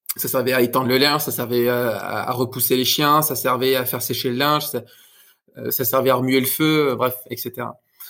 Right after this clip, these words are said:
Euh, donc c'est pas vraiment sur le matérialisme ou sur exactement bien savoir, euh, ce qu'on allait trouver devant nous, c'était plutôt de se, se, de continuer à nourrir la relation, la qualité de nos relations,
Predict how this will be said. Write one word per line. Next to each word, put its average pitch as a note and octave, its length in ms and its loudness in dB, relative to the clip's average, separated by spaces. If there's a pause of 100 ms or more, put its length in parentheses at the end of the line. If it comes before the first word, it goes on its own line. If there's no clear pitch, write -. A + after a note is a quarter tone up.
(360)
Euh, B2+ 640 -2
donc C#3 180 2
c'est - 160 4
pas F3+ 140 4
vraiment F3+ 320 6
sur D#3+ 180 2
le C#3 100 4
matérialisme C#3+ 760 0
ou C#3 140 -6
sur D3 280 -2
exactement D#3+ 600 2
bien C#3+ 260 -4
savoir, D3 600 4
euh, - 20 -4
ce A2+ 100 -6
qu'on C3 140 -8
allait C3 140 -4
trouver C#3 280 -6
devant C3 180 -4
nous, E3 140 -4
c'était - 240 -10
plutôt - 260 -8
de C#3+ 60 -6
se, A#2+ 300 0
se, - 220 -8
de A2+ 340 -12
continuer D#3 600 0
à C#3 200 2
nourrir C#3 340 2
la C3 140 4
relation, C3 440 0
la B2 120 -4
qualité C#3 360 0
de D3 60 0
nos C3+ 100 0
relations, C3 600 0